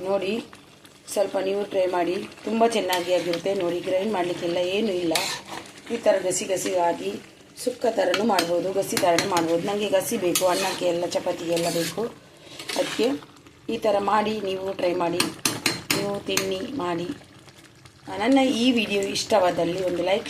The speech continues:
share and comment ಮಾಡೋದನ್ನು ಮಾತ್ರ ಮರಿಬೇಡಿ. ಹಾಗೆ ಇನ್ನೊಂದು ವಿಡಿಯೋದಲ್ಲಿ ಸಿಗುವ ತನಕ, ಅಲ್ಲಿ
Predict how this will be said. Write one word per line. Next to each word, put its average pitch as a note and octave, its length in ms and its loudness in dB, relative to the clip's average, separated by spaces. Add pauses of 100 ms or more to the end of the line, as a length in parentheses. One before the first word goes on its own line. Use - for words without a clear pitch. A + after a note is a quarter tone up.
(120)
share F#3+ 280 2 (100)
and F3 200 -2
comment A#3 320 4 (100)
ಮಾಡೋದನ್ನು F3 440 0
ಮಾತ್ರ E3+ 160 -2 (100)
ಮರಿಬೇಡಿ. F3+ 460 -2 (580)
ಹಾಗೆ F#3 180 0 (100)
ಇನ್ನೊಂದು A3 300 0
ವಿಡಿಯೋದಲ್ಲಿ F3+ 420 0 (100)
ಸಿಗುವ F3+ 220 -2 (220)
ತನಕ, F3 240 -2 (100)
ಅಲ್ಲಿ G3 160 -2